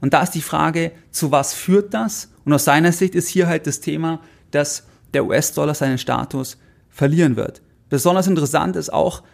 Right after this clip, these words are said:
das Thema der Arbeitslosigkeit. Im Jahr zwanzig zwanzig war es so,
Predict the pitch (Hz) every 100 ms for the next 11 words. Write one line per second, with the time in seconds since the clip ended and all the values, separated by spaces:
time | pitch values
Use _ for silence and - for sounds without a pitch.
0 | _ _ - 160 - 170 170 175 170 -
1 | 196 190 170 - 127 120 - - - _
2 | _ _ 139 143 156 - 165 156 175 -
3 | 151 180 196 156 147 139 - 160 180 202